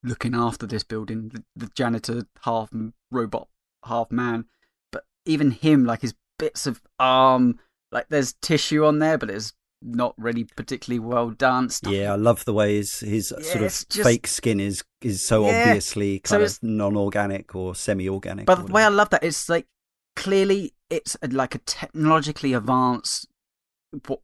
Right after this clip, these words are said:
Speaker 1: the, what we know, like, even imagine what that is now. But the technology never got far enough beyond that. It's just, like, bits, they never finished the job on, on so much. It's
Speaker 2: Yeah.
Speaker 1: like,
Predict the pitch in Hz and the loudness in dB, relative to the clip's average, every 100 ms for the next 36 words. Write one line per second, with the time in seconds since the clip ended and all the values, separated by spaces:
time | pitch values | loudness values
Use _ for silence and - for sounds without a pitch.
0 | - - 131 123 127 143 139 131 107 110 | -12 -10 -6 -2 -2 0 2 2 2 -4
1 | 110 - 131 120 117 98 131 117 113 113 | -4 -2 0 2 0 0 0 0 -2 -4
2 | 110 120 113 - 123 117 143 147 87 - | -4 -2 -4 -4 -6 0 0 0 -2 -10
3 | _ _ _ _ _ _ _ 151 - _ | _ _ _ _ _ _ _ -8 -8 _
4 | _ _ _ - 165 151 - 170 160 156 | _ _ _ -10 -6 -4 -2 0 4 4
5 | 151 143 143 135 123 139 - _ _ _ | 4 4 4 4 2 0 0 _ _ _
6 | _ _ - _ _ - - 139 139 117 | _ _ -20 _ _ -8 4 6 6 4
7 | 104 - 123 131 127 127 101 95 - 123 | -2 -4 0 2 4 2 0 -6 -8 -6
8 | 107 - - 143 131 - 135 139 _ 151 | -2 -2 0 0 2 2 0 -2 _ -2
9 | - - - - - 131 135 139 139 - | 0 -4 -6 -10 -6 -2 2 2 0 -2
10 | 143 143 - - 127 139 139 - 113 110 | 0 2 0 -4 -2 2 0 0 -4 -4
11 | 127 120 127 131 - 104 123 - | -4 -2 0 0 -2 0 0 -2